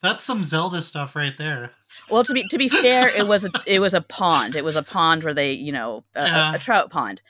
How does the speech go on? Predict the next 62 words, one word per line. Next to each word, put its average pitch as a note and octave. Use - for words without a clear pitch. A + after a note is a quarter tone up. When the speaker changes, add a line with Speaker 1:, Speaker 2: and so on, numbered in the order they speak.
Speaker 2:
So E3+
Speaker 1:
Uh. -
Speaker 2:
this C#4
was F4
my A3
father's F3+
company. C#3+
He D#3+
always, D#3+
his E3
company E3
always C#3+
had C3+
the A#2+
weirdest C3+
company C#3
outings, A#2+
but A#2+
they C3
were A2+
always B2+
fun. A#2+
So -
yeah, A#3
we F3+
had G3+
a -
fishing G3
tournament, C#3+
and D3+
I C#3
caught D3+
a -
whole E3+
bunch E3
of -
trout. A#2+
I D3+
caught C#3+
the C3
biggest G3+
one. A#2+
I C3+
got C#3
a -
boombox. D#3+
<laughs> -
And F#3+
it's -
like, F3+
why C#3
the E3
hell G#3
not? G#3+
It D#3
was D#3+
a E3+
great G3
boombox F3
aimed D#3+
at -
fish. -